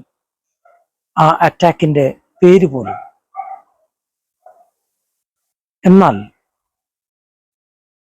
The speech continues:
യുദ്ധത്തെക്കുറിച്ച് ദൈവത്തിന്റെ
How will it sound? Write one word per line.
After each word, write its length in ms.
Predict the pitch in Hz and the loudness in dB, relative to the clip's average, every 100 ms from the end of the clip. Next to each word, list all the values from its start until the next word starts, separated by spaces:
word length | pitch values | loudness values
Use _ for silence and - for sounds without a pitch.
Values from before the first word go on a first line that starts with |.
| _ _ _ _ - | _ _ _ _ -2
യുദ്ധത്തെക്കുറിച്ച് 960 | 185 160 233 - 233 - 190 - 165 123 - _ _ _ _ _ _ _ _ _ _ _ _ _ _ _ _ | 0 2 0 0 -2 0 -2 -4 -10 -10 -14 _ _ _ _ _ _ _ _ _ _ _ _ _ _ _ _
ദൈവത്തിന്റെ 680 | 156 165 214 220 - 220 202 | 0 2 2 0 -2 0 0